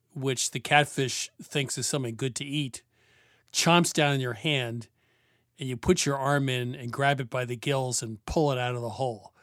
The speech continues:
Is that, <laughs> is that a pretty good <laughs> description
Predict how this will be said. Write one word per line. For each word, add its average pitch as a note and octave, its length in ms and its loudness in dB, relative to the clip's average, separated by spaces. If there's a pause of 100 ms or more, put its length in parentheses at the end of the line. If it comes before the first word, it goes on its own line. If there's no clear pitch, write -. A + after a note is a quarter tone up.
(420)
Is C3 120 -4
that, F3 200 2
<laughs> - 40 -8
is - 220 6
that G3 300 8 (140)
a D#3+ 100 0 (180)
pretty E3+ 260 2
good D3+ 440 -2 (300)
<laughs> A#5 320 -12
description D3+ 800 2